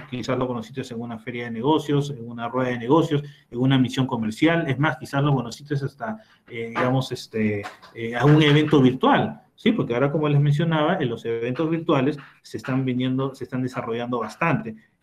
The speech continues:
Es por eso que, eh, aquí las herramientas de comunicación para mantener contacto con estos compradores están en este momento.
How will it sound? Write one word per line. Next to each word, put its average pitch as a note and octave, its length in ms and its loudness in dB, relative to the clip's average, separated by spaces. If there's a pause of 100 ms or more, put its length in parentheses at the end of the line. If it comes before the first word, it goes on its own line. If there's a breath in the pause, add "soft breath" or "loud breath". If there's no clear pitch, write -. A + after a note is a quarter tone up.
Es D3 180 -2
por E3+ 220 4
eso E3 280 2
que, F3 320 4
eh, C3 300 0
aquí F3+ 580 0 (200)
las C3+ 180 -4
herramientas C#3+ 460 4
de D3+ 80 2
comunicación B2+ 760 0
para C3 200 2
mantener C3 880 0 (100)
contacto C#3+ 640 -2
con C3 180 0
estos D3 240 -4
compradores D3 720 2 (580)
están B2+ 600 -8
en A2+ 140 -10
este A2+ 180 -14
momento. A2+ 580 -4